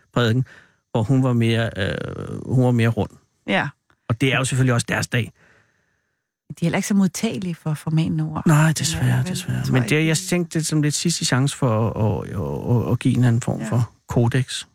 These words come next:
Speaker 2: Jeg ved ikke, jeg ved ikke, hvem der skal holde talen.
Speaker 1: Men det er jo
Speaker 2: Ja.
Speaker 1: snart, Sara.
Speaker 2: Ja, det er den femte maj.
Speaker 1: Ja.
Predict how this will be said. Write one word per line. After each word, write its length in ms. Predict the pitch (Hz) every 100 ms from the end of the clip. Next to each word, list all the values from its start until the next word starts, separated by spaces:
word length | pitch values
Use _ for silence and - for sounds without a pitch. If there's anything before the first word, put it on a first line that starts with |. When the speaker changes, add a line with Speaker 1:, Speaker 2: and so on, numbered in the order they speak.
| _ 180
Speaker 2:
Jeg 120 | 175
ved 80 | 196
ikke, 160 | 208
jeg 80 | 214
ved 100 | 285
ikke, 100 | 285
hvem 140 | 262 247
der 60 |
skal 160 | 226 202
holde 140 | 180
talen. 260 | 165 214 302 _ _ _ _ _
Speaker 1:
Men 80 | 120
det 80 | -
er 20 |
jo 40 | 143
Speaker 2:
Ja. 40 | -
Speaker 1:
snart, 360 | - - 98
Sara. 260 | - 143 107 - _ _ _ _ _ _ -
Speaker 2:
Ja, 60 | 226
det 60 |
er 40 | 233
den 80 | 220
femte 280 | 226 220
maj. 180 | 208 185 - - _
Speaker 1:
Ja. 100 | -